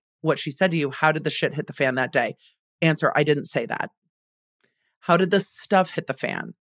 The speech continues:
He said, "Things hit the fan." And now they're fighting over words. Question, "How did things hit the fan that day?" "Well, I, what did you learn about Brian?" "I called Brian because, you know, I felt I should call him.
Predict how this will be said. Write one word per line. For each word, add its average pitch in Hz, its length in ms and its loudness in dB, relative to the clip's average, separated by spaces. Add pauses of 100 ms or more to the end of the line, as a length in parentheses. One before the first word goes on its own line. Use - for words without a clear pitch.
(140)
He - 140 -6
said, 151 280 0 (500)
"Things 185 360 2
hit - 160 -6
the 127 80 -8
fan." - 400 -12 (840)
And 165 140 4
now 156 180 4
they're 170 220 2
fighting 135 500 0
over 127 180 -2
words. 104 360 -10 (640)
Question, 139 680 -4 (140)
"How 185 240 2
did 180 180 0
things 175 480 -2
hit 143 140 -10
the 143 80 -8
fan 127 260 -4
that 127 220 -6
day?" 120 320 -8 (680)
"Well, 151 400 4
I, 135 420 -2 (180)
what 139 340 2
did 196 140 0
you 202 100 2
learn 165 180 2
about 143 240 0
Brian?" 120 380 -4 (440)
"I 143 80 -2
called 175 320 2
Brian 147 280 2
because, 139 280 -2
you 135 80 -2
know, 127 280 0
I 139 100 -2
felt 139 220 2
I 135 60 2
should 131 180 -6
call 131 300 -2
him. - 180 -12